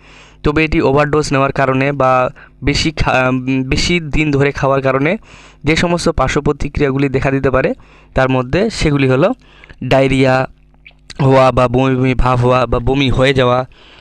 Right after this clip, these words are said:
বা পেটের ব্যথা, তারপরে হেডেক, ঘুম না আসা, এই সমস্ত পার্শ্ব প্রতিক্রিয়া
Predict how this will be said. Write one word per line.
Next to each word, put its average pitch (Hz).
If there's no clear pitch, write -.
বা 120
পেটের 143
ব্যথা, 127
তারপরে 127
হেডেক, 135
ঘুম 135
না 131
আসা, 123
এই 160
সমস্ত 160
পার্শ্ব 139
প্রতিক্রিয়া 139